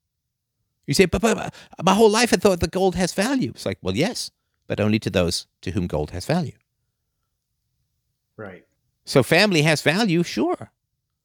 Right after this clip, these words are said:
Speaker 1: In my family, we love, honor, treasure, respect, worship, whatever, right?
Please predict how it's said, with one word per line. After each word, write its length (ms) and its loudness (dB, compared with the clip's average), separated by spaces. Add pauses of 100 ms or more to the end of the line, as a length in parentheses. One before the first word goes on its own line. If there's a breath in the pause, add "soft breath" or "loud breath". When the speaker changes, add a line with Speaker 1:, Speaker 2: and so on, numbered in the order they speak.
(800)
Speaker 1:
In 120 2
my 180 4
family, 520 2
we 460 0
love, 360 0
honor, 300 -2
treasure, 580 -4
respect, 580 -4 (1080)
worship, 380 -2 (100)
whatever, 360 -4
right? 200 -8